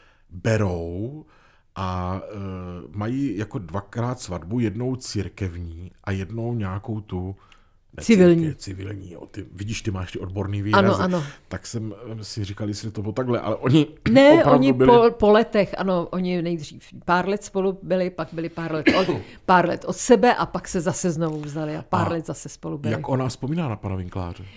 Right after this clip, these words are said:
Speaker 2: No, ona na něj vzpomíná jako velmi vtipně, protože ona vtipná je, ale, eh, jako říkala, že uměl udělat, eh, ze všedního dne,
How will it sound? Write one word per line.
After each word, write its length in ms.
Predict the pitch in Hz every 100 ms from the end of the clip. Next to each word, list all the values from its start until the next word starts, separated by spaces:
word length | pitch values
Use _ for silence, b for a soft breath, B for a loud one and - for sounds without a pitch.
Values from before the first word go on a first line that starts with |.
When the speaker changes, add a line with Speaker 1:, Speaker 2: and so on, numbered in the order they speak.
| B B
Speaker 2:
No, 240 | 190 214 208
ona 140 | 220
na 100 | 285
něj 160 | 330 311
vzpomíná 640 | - 233 254 254 254 254
jako 460 | 220 220 233 220 160 -
velmi 360 | 175 190 190 202
vtipně, 500 | - - 185 156 180
protože 380 | 175 170 160 151
ona 180 | 165 170
vtipná 520 | - 185 180 175 190
je, 320 | 233 175 175 - B B 233 B
ale, 540 | 190 190 185 185 185 185 247 202 -
eh, 460 | 175 175 170 160 - 107
jako 260 | 185 180 254
říkala, 340 | 247 240 262
že 200 | - 226
uměl 500 | - 185 185 226 254
udělat, 520 | 208 156 175 190 196 -
eh, 220 | 180 170
ze 240 | 175 185
všedního 760 | 175 - 190 151 196 233 226 214
dne, 500 | 180 170 196 196